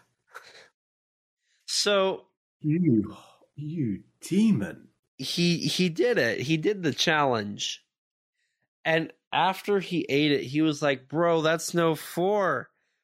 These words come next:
Speaker 1: Bro, that's no
Speaker 2: <laughs>
Speaker 1: four." And then we walked down the street to the,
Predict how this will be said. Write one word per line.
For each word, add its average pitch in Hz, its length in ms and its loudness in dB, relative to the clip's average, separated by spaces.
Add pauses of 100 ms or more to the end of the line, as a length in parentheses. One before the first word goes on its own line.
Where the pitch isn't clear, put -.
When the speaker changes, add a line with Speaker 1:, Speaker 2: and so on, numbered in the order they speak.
(140)
Speaker 1:
Bro, 196 360 0
that's 185 320 -2
no 202 240 0
Speaker 2:
<laughs> - 40 0
Speaker 1:
four." 185 720 -2 (1800)
And 170 320 0
then 185 380 0
we 202 160 4
walked 147 680 -2
down 135 280 2
the 151 80 2
street - 440 -2
to - 120 0
the, 120 340 0